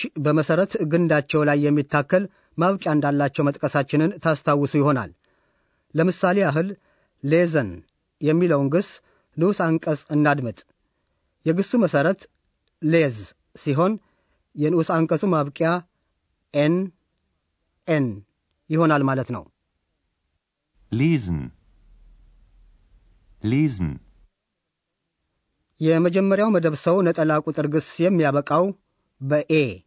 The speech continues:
Speaker 1: ነው። እንግዲህ ኤን የሚለው የንዑስ አንቀጹ ማብቂያ በኤ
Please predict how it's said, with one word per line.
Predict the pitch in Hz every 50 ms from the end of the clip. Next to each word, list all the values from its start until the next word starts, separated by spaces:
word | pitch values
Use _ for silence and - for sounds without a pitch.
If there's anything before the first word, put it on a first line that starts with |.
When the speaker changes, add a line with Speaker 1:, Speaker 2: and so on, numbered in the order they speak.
| _ _ _ 123
Speaker 1:
ነው። | 131 135 117 98 - - _ _ _ _ _ _ _ _ _ _ _ _ _ _ _ _ _ -
እንግዲህ | 160 156 175 180 214 202 - - _ _ _ _ _ _ _ _ _ _ _ _ _ -
ኤን | 170 175 165 147 123 107 101 101 _ _ _ _ -
የሚለው | - 139 143 151 151 147 151 147
የንዑስ | 151 151 160 156 - -
አንቀጹ | 143 147 143 156 143 - 151
ማብቂያ | 143 143 143 143 143 - 175 185 196 190 - _ _ _ _ _ _ _ _
በኤ | 127 131 139 143 -